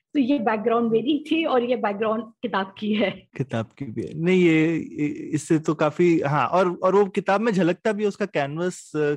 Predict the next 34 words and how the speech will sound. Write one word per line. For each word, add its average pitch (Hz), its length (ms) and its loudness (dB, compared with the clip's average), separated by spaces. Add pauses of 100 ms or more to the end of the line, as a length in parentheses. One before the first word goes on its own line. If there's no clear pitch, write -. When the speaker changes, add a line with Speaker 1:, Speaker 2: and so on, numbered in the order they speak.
Speaker 2:
काफी 165 500 -4
वाइड 135 340 -2
है। 120 140 -6 (500)
अ, 117 200 -4
बिल्कुल। 117 380 -8 (240)
तो 262 200 4
एकदम, 233 460 2
अ, - 200 0 (360)
थोड़ा 190 180 4 (220)
मेरे 160 340 -2
ख्याल 175 160 0
से 208 120 2
शुरू 175 260 0
से 196 180 0
शुरू 170 240 -2
करते 151 300 -4
हैं 156 200 -8
कि 160 120 -12
जैसे, 156 280 -2
अ, - 300 -8 (400)
हमें 131 180 0
आपकी - 240 -6
किताब 135 240 0
का - 120 -2
टॉपिक 131 420 -2
ही 147 80 2
है 139 180 2
being 123 260 -4
a 120 200 -2
Muslim 131 520 -6
in 120 140 -2
India, 139 180 2
तो, 190 160 2
अ, 156 840 -16